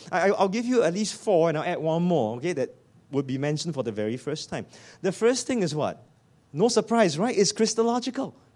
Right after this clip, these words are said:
It's Christological. It, again, it's a messianic claim. And where do we see it? Son of David. Son of David is a messianic title. Now,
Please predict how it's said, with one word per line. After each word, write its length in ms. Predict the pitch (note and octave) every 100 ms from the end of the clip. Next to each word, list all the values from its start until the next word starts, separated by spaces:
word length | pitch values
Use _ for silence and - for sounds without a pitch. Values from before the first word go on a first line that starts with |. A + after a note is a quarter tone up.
| _ _ _ _ _ _ -
It's 160 | F#3+
Christological. 800 | - A3 A3 A3+ G#3+ A#3 A#3+ F#3+
It, 200 | F3 F3+
again, 380 | F#3+ E3+ A#3 C4+
it's 300 | F#3+ F#3+ F3
a 60 | F#3+
messianic 760 | F#3+ G#3 - A3 A3 A3+ A3+
claim. 420 | - A3 A#3+ G#3 - _ _ _
And 140 | - D#3+
where 120 | A#3
do 80 | B3+
we 120 | B3+
see 320 | - B3+ A#3+
it? 340 | C#3+ - - -
Son 340 | - A#3+ B3+
of 140 | B3+
David. 380 | G3+ B3+ A#3+ D3+ - - _ _ _ _ _ _ _ _ - -
Son 280 | - - B3
of 140 | B3
David 380 | G3+ A#3+ A#3+ C4
is 200 | G3+ F3
a 60 | F3
messianic 720 | F3+ G#3 - G#3 G#3+ A3 A3
title. 420 | F#3 G#3+ G#3+ - - _ _ _ _ _ _ _ _ _ _ - _ _ -
Now, 480 | G3 F#3 - F3+